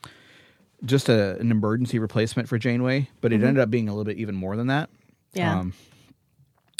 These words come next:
Speaker 1: the original thing was the non-corporeal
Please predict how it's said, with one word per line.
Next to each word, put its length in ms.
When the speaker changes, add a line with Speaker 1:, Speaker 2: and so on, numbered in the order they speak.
Speaker 1:
the 300
original 340
thing 220
was 160
the 280
non-corporeal 1080